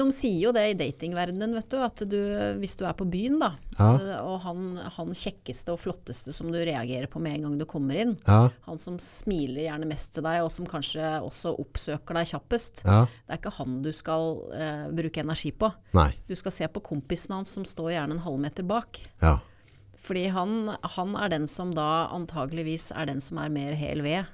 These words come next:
Speaker 2: Ja, så
Speaker 1: Og
Speaker 2: det er
Speaker 1: som
Speaker 2: jungeltrikset.
Speaker 1: Ja, det er visst det, sier
Speaker 2: Ja,
Speaker 1: de.
Speaker 2: ja.
Speaker 1: Du skal se bak, bak han der som glitrer mest, og som, eh,
Speaker 2: Ja, for det
Speaker 1: ja.
Speaker 2: har jo noen ordentlig sånn Don Juan som,
Speaker 1: Ja,
Speaker 2: som
Speaker 1: ja, ja.
Speaker 2: virkelig kjører på.
Speaker 1: Ja.
Speaker 2: Ser du dem ofte, la, fra opp gjennom,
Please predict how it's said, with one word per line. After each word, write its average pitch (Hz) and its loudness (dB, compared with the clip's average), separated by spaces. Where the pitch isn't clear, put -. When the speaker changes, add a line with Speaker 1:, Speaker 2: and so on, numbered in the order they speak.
Speaker 2:
Ja, 80 6
så 101 4
Speaker 1:
Og 98 8
Speaker 2:
det 90 10
er 95 10
Speaker 1:
som 104 10
Speaker 2:
jungeltrikset. 90 4
Speaker 1:
Ja, 196 0
det 247 -2
er 190 -2
visst 311 -4
det, 339 2
sier - 4
Speaker 2:
Ja, 339 6
Speaker 1:
de. 370 -2
Speaker 2:
ja. - 6
Speaker 1:
Du - 6
skal - 0
se - -2
bak, 226 0
bak 226 -2
han 226 0
der 175 2
som 208 0
glitrer 196 0
mest, 202 0
og 190 0
som, 196 -2
eh, 190 -4
Speaker 2:
Ja, 110 10
for 143 8
det 135 8
Speaker 1:
ja. 117 8
Speaker 2:
har 113 10
jo 156 8
noen 123 6
ordentlig 98 4
sånn 107 6
Don 90 6
Juan 98 6
som, 104 4
Speaker 1:
Ja, 95 4
Speaker 2:
som 117 6
Speaker 1:
ja, 107 8
ja. 104 10
Speaker 2:
virkelig 110 4
kjører 85 8
på. 117 6
Speaker 1:
Ja. 160 4
Speaker 2:
Ser 104 10
du 117 8
dem 107 8
ofte, 110 4
la, 113 8
fra 104 4
opp 95 2
gjennom, 101 8